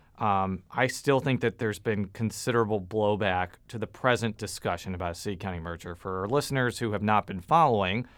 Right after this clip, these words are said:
right now that there is a effort to fill out what's known as the Board of Freeholders or Board of Elect-,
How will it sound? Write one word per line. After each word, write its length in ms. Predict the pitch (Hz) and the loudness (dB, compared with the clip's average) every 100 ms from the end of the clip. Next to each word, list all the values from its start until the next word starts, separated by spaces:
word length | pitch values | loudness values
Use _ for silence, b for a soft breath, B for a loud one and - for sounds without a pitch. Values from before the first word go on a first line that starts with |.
| b b | b b
right 180 | 127 135 | 2 4
now 180 | 131 123 | 4 4
that 140 | 117 | 4
there 320 | - 110 107 | 4 4 2
is 320 | 104 110 98 | 0 -2 -2
a 180 | 104 98 90 b b - | -2 -2 -6 b b 0
effort 380 | 117 113 104 98 | 2 2 -2 -2
to 480 | 113 104 98 95 - | -2 0 0 -2 -8
fill 300 | - 131 113 | 0 4 6
out 180 | 104 101 | 6 4
what's 180 | 104 | -2
known 240 | 110 104 98 | 0 0 0
as 180 | 95 92 | -2 -4
the 60 | |
Board 220 | 95 92 | -4 -4
of 60 | 87 | -4
Freeholders 640 | - 139 123 123 120 110 | -2 0 2 4 4 2
or 80 | 101 | 0
Board 240 | 87 95 87 | -2 -4 -2
of 60 | |
Elect-, 360 | 90 101 104 | -2 0 -2